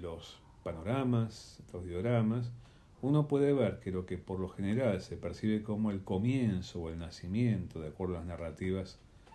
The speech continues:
tradicionales de, de, del cine, en realidad viene a recoger unas cuantas cosas de estas prácticas y estas aspiraciones de la mirada en el siglo diecinueve. Lo que vemos como el nacimiento del cine en realidad es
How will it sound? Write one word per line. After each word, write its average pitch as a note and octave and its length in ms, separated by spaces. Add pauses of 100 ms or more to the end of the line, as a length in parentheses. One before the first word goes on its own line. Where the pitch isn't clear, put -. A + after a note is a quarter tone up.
(240)
tradicionales F2+ 800
de, E2+ 220
de, - 60 (600)
del F2+ 120
cine, A#2 520 (1000)
en C#3 100
realidad D#3 260
viene D#3 180
a B2 40
recoger G#2+ 540 (180)
unas A2 200
cuantas A#2 420
cosas E2+ 340
de F#2+ 80
estas G2 420 (480)
prácticas G2+ 680 (560)
y G2+ 80
estas G#2 240
aspiraciones F#2+ 840
de F2+ 80
la F2 120
mirada F#2+ 600 (180)
en F2+ 100
el F2 120
siglo F2+ 260
diecinueve. E2+ 560 (960)
Lo G#2 140
que C#3+ 80
vemos F#3+ 180
como C#3+ 220
el C3 40
nacimiento C3 480
del B2 120
cine D#3+ 220
en C#3+ 40
realidad B2+ 400
es - 300